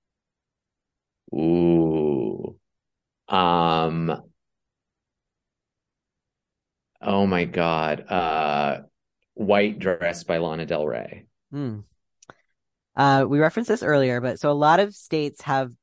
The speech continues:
Speaker 2: proposed don't say gay bills. How do you, like, say gay, show gay? How are you gay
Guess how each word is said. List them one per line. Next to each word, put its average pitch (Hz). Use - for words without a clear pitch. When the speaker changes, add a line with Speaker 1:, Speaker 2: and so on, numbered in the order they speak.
Speaker 2:
proposed 135
don't 127
say 127
gay 113
bills. 127
How 185
do 226
you, 160
like, 123
say 202
gay, 175
show 170
gay? 156
How 170
are 170
you 151
gay 120